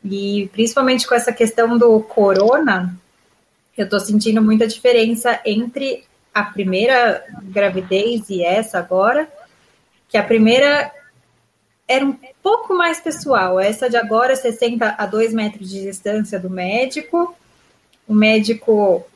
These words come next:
fala o que ele tem que falar, e no final você tira as dúvidas e acabou, vai embora. Você não tem nenhum,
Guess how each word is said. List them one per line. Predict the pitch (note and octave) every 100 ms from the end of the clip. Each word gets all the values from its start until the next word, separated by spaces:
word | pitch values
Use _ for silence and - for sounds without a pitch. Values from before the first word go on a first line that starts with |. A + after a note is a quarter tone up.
| _ _ _ _ -
fala | A3 G#3+ A3
o |
que | A3+
ele | A3
tem | G#3+
que | G#3+
falar, | G3+ G3+ A3 C#4+ E4+ F4 E4+
e | D#4
no | C#4+
final | - B3+ C#4+
você | D4
tira | C#4 C#4
as | A#3+
dúvidas | G#3 D4 E4 E4+ E4
e |
acabou, | D#4+ B3+ G3+ A3 C4
vai | F4+
embora. | B4 C4+ G#3+ G3 F#3+
Você | F#3 G3+
não | G3+
tem | G#3 A#3 C4
nenhum, | D#4 C#4 B3 C#4 F4+ F#4 F4 D#4+ C4+